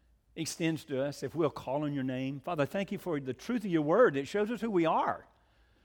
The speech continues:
Father, thank you that you have a plan to restore people to yourself and that they would live for you, with you in eternity.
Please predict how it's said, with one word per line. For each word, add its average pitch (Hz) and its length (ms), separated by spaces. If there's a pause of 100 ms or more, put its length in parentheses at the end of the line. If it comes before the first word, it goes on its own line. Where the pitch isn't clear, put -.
Father, 160 220
thank 220 220
you 233 60
that 196 120
you 202 160
have 226 140
a 151 80
plan 170 600
to - 100
restore 180 400
people 170 300
to 165 120
yourself 131 600
and 120 160
that 135 120
they 170 100
would 170 200
live 175 280
for 170 100
you, 156 260
with 165 400
you 117 160
in 139 140
eternity. 135 600